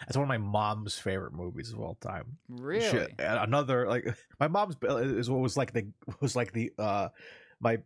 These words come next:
Speaker 1: introduction to Connery. She intro-, introduced me to Goldfinger and all that, and then she showed me this, and I was like, "Oh wow, it's really fun." It's, uh, him and Richard Gere. Uh,
Speaker 2: Hmm.
Speaker 1: but it's, yeah, it's, he plays, he, he plays a fantastic King Arthur, and it's just so cool. It's like,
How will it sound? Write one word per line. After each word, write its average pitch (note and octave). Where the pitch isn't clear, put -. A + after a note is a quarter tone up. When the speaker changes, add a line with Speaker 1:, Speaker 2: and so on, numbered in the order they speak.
Speaker 1:
introduction A#2+
to G2+
Connery. G2
She G#2+
intro-, G#2
introduced B2
me B2
to A2
Goldfinger G#2+
and G2
all F#2+
that, F#2+
and F#2
then G2
she -
showed G2
me G2
this, F#2+
and F#2+
I G#2+
was E2+
like, -
"Oh D3
wow, D3+
it's A2
really A2+
fun." A#2+
It's, -
uh, A#2
him G2
and A#2+
Richard B2
Gere. G2
Uh, F#2+
Speaker 2:
Hmm. F#2
Speaker 1:
but -
it's, -
yeah, C#3
it's, G2
he F#2
plays, G#2
he, G2+
he F#2
plays A#2+
a F#2+
fantastic A2+
King G2
Arthur, F2+
and F#2
it's -
just -
so G2+
cool. G2
It's -
like, F#2+